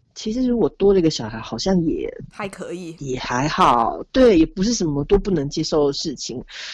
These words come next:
Speaker 1: 那后来慢慢就因为那趟旅行，然后就开始考虑说，“哎，其实我带小孩走似乎也还好嘛。”
Speaker 2: 嗯。
Speaker 1: 所以那时候就觉得说，那就应该要让他习惯，就是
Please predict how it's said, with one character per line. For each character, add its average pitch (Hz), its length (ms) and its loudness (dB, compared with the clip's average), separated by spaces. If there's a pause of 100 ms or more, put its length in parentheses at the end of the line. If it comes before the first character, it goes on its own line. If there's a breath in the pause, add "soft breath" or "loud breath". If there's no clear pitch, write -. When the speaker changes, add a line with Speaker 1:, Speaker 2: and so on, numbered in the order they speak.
(180 loud breath)
Speaker 1:
那 240 80 0
后 262 160 4
来 220 80 6
慢 226 180 4
慢 220 280 4
就 208 240 0
因 226 160 2
为 214 120 2
那 185 140 0
趟 175 200 -4
旅 151 180 -8
行， 151 240 -12
然 147 120 -2
后 165 100 -2
就 185 120 0
开 170 180 2
始 147 140 -2
考 120 220 -6
虑 151 120 2
说 151 380 0
，“哎， 262 80 -2
其 - 160 -4
实 190 140 0
我 170 120 4
带 170 180 2
小 131 140 -4
孩 117 180 -4
走 - 300 -12 (360)
似 - 320 -4
乎 220 180 4
也 113 340 2 (240)
还 131 240 -4
好 139 280 -4
嘛。” 101 240 -12 (240 loud breath)
Speaker 2:
嗯。 196 200 -6
Speaker 1:
所 320 140 4
以 320 60 10
那 320 120 8
时 240 120 4
候 220 60 8
就 240 120 6
觉 190 160 2
得 190 100 2
说， 202 220 0
那 226 140 2
就 220 120 0
应 196 200 -2
该 190 160 0
要 180 180 2
让 175 240 0
他 143 400 -2
习 - 360 -6
惯， 156 340 2 (100)
就 160 160 -6
是 139 560 -6